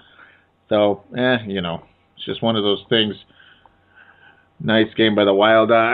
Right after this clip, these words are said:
as for any negatives, it's kinda hard other than Danny Heatley.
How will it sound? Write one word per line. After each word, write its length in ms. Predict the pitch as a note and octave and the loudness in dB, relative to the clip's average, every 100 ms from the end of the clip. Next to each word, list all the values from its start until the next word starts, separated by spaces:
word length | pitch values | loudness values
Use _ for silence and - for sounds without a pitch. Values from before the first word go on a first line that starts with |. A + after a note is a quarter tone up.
| E3 | 0
as 80 | - | 4
for 300 | G3 C3 C3 | 2 2 -4
any 220 | F3 E3+ C#3+ | -6 -2 0
negatives, 500 | B2 D#3+ F#3 F#3+ C#3+ | 0 2 4 4 2
it's 140 | E3+ | -6
kinda 240 | - C#4 C#3 | -4 -2 0
hard 300 | D3+ F#3 C#3+ | 2 4 4
other 180 | C#3+ | 2
than 560 | D#3 D3 C#3 C3+ C3+ B2 _ _ _ _ - - - | 2 0 -2 -4 -8 -10 _ _ _ _ -20 -20 -10
Danny 300 | B2 C3 B2 | -6 -4 -4
Heatley. 1300 | A2 C3+ B2 C#3 C3 B2+ B2+ A#2+ A#2+ A2 - C3 B2 | -4 -2 0 0 0 -2 -4 -6 -8 -10 -12 -14 -14